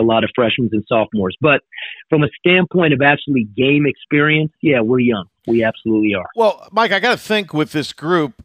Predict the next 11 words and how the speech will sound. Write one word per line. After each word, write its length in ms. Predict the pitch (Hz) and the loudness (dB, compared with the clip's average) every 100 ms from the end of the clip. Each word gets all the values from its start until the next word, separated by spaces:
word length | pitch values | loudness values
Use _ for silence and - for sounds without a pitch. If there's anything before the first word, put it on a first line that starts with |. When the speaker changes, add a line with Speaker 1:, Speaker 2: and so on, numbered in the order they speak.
| _ | _
Speaker 2:
uh, 180 | 139 131 | -4 -2
and 140 | 139 135 | -2 -4
this 160 | 151 | -6
is 140 | 160 120 | -8 -4
maybe 240 | 143 139 | -4 -4
the 100 | 123 | -6
new 160 | 131 143 | -6 -8
normal 500 | 131 143 151 135 123 | -6 -4 -4 -4 -4
in 80 | 117 | -6
the 80 | 113 | -10
sport, 500 | - - 165 131 | -12 -4 0 0